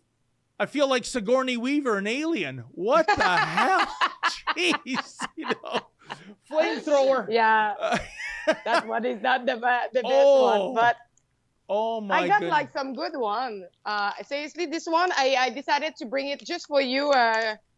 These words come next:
Speaker 2: um, because I think you will love it. Um,
Speaker 1: What in blue hell is that?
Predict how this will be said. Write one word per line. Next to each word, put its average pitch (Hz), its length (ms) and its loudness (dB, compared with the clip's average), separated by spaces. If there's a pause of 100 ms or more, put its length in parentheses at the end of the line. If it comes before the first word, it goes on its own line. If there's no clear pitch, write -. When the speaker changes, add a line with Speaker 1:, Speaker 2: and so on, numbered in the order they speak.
(360)
Speaker 2:
um, 190 760 -2 (240)
because 233 320 0
I 233 80 2
think 262 280 -6
you 262 120 -4
will 220 180 2
love 208 220 2
it. 190 140 0 (1700)
Um, 190 640 -8 (640)
Speaker 1:
What 269 580 0
in 214 240 -4
blue 285 420 0
hell 226 560 0
is 175 220 -2
that? 247 580 -4